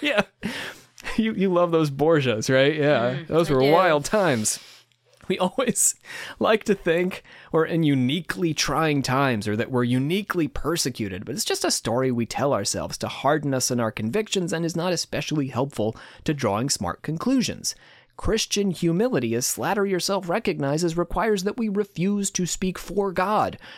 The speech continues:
Speaker 1: or imagine that we have somehow perfectly understood or enacted God's plan for us. Christian humility, and to my mind, true spirituality,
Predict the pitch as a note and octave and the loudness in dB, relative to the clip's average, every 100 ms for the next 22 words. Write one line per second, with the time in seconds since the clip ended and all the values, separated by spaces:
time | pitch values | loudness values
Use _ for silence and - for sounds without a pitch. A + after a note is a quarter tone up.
0 | - C#3 C#3+ D#3+ D#3+ D#3 D3+ D#3 D3+ D3 | -4 -2 0 2 2 2 0 0 0 0
1 | D3 D3 D3 D#3+ - D3 - E3 D3+ D3 | 0 0 0 0 0 0 -2 -2 0 0
2 | D#3 D3 - D3+ C#3+ C#3 C3 C3 C3+ D3 | 2 0 0 0 2 2 2 0 -2 -4
3 | C3+ A#2+ C3 C3+ - B2 C3+ C3+ - C3+ | -2 0 0 -2 -4 -2 0 -2 -2 0
4 | D#3 - - - - _ - C#3 E3+ - | 0 -2 -8 -20 -20 _ 0 2 2 0
5 | E3+ E3 D3 D#3+ D#3+ G#3+ F#3 D3+ E3+ - | -2 -2 0 0 2 2 2 2 0 -4
6 | - C3+ B2+ C#3 D3 D#3+ C#3+ C#3+ C3+ D3+ | -8 -4 -2 0 2 2 2 0 0 0
7 | D#3 - C3 A#2+ A2+ C#3 D3 C3+ C3 | -2 -2 -2 -2 -2 0 2 2 0